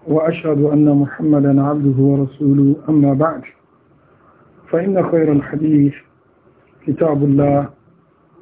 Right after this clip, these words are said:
وخير الهدي هدي محمد صلى الله عليه وسلم، وشر الأمور محدثاتها،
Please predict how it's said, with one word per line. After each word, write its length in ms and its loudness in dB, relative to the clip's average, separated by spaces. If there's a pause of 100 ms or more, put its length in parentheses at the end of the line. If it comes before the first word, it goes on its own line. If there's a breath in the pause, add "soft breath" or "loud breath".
(260)
وخير 480 -2
الهدي 540 0
هدي 180 0
محمد 800 0
صلى 240 0
الله 480 0
عليه 260 2
وسلم، 560 -2 (840 soft breath)
وشر 380 0
الأمور 480 2
محدثاتها، 1200 0